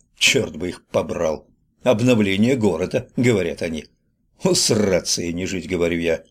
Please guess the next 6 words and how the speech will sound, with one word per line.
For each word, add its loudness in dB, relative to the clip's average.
Пардон 2
за 0
мой 0
французский, -6
если 0
вы -4